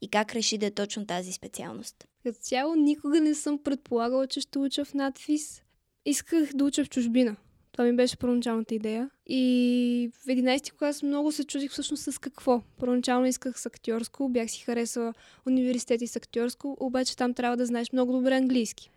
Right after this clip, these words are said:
Speaker 2: Аз го знам, но не на такова ниво. И това малко ме отказа. После се чудих пък за костюмография или за, какво още, аз дори вече не помня, толкова много неща се чудих. А,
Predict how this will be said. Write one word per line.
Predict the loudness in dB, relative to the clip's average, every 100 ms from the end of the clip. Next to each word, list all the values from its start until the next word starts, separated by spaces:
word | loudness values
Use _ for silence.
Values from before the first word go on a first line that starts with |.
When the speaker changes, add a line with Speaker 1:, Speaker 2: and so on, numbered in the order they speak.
| -6
Speaker 2:
Аз | -2
го | 0
знам, | 0 2 2 2
но | 2 -2 -2
не | 0 2 2
на | 2
такова | -2 -2 -2 0
ниво. | -4 -6 -10 -14 _ -10
И | -2 2 4 4 2 -2
това | -2 2
малко | 4 4 4
ме | 2
отказа. | 2 -4 -8 -8
После | 0 2 2
се | -4 -8
чудих | -4 -2 0
пък | 0 0
за | 2 4 4 2
костюмография | -2 0 2 4 4 2 4 4
или | 6 4
за, | 2 2 2 0 0 -4 -8 _ _ _ _ _ _
какво | _ -8
още, | -8 -8 -8
аз | -6
дори | -4
вече | -2 2
не | 2
помня, | 4 4 4 2 0
толкова | 0 2 4
много | 4
неща | 2 0 -4
се | -6
чудих. | -6 0 0 0 -6 -6
А, | -2 0 2 2 2